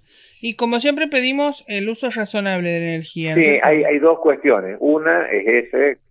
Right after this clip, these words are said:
Speaker 2: pero eso independientemente de que uno esté en un, en una etapa estival,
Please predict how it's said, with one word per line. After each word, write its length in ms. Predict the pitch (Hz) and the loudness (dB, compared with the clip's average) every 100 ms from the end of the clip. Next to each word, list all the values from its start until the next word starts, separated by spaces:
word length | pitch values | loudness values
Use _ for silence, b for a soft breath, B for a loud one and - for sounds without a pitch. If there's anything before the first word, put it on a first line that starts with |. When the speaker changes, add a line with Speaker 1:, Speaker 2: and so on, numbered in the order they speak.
| _ | _
Speaker 2:
pero 180 | 87 95 | -4 -4
eso 600 | 98 117 110 104 92 - | -2 0 2 2 0 -4
independientemente 920 | 104 92 - 101 107 110 104 110 110 107 | -8 -8 -6 -8 -6 -4 -4 -6 -6 -6
de 160 | 92 | -6
que 280 | - 85 98 | -8 -8 -8
uno 460 | 101 104 110 107 104 | -6 -6 -4 -2 -2
esté 240 | 95 - | -2 -6
en 60 | 101 | -12
un, 280 | 104 98 95 | -12 -16 -16
en 160 | - 90 | -18 -18
una 240 | 95 95 92 | -12 -10 -4
etapa 340 | 104 - 95 | -4 -2 -4
estival, 540 | - 87 107 113 135 | -6 -2 2 2 0